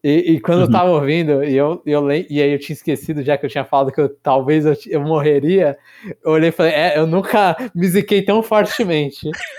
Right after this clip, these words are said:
Speaker 2: <laughs>
Speaker 1: Nunca me
Speaker 2: É.
Speaker 1: ziquei tão forte. E, e, né, e quando a gente gravou, eu, eu já tava com, tipo, acho que foi na ta-, a, a gente gravou numa tarde,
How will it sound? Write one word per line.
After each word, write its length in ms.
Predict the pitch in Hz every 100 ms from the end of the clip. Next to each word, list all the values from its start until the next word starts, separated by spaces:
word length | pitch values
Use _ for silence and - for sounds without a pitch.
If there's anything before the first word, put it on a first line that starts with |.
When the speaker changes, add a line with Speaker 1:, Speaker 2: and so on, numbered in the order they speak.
| - - - -
Speaker 2:
<laughs> 1040 | - - - - - _ - - - 110
Speaker 1:
Nunca 440 | 143 208 - 214
me 140 | 202 190
Speaker 2:
É. 20 |
Speaker 1:
ziquei 320 | 170 151 185
tão 200 | 180 185
forte. 300 | 180 302 208 175
E, 300 | 233 202 233
e, 40 |
né, 180 | 233 185
e 100 | 175
quando 180 | 214 240
a 60 |
gente 180 | 202 190
gravou, 680 | 196 160 127 156 247 262 - _ _ -
eu, 140 | 175
eu 180 | 175 175
já 120 | 202
tava 260 | 196 202 202
com, 560 | 196 170 151 135 131 - _ _
tipo, 180 | - 165
acho 140 | 170 -
que 60 |
foi 120 | 196
na 140 | 185 175
ta-, 140 | 196
a, 340 | 160 151 151 143
a 40 |
gente 160 | 156 165
gravou 320 | 170 151 170
numa 240 | 170 175
tarde, 720 | - 151 185 220 151 143 117